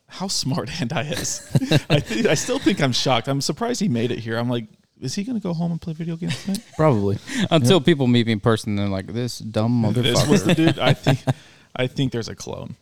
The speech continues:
Speaker 1: a smarter clone.
Speaker 2: The smarter one.
Speaker 3: He's, he's here today. What's up? What's up, guys?
Speaker 2: Well, but I need,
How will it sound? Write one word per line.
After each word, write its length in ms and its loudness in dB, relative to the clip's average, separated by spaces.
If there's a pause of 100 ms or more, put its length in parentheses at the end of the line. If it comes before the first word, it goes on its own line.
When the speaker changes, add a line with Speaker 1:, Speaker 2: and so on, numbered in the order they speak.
(500)
Speaker 1:
a 80 -4
smarter 380 -2
clone. 220 -8
Speaker 2:
The 60 0
smarter 400 0
one. 200 0
Speaker 3:
He's, 320 2
he's 260 0
here 160 -4
today. 300 -8
What's 200 -8
up? 180 -6
What's 160 -10
up, 100 -10
guys? 100 -6
Speaker 2:
Well, 200 2 (200)
but 180 -6
I 60 0
need, 260 2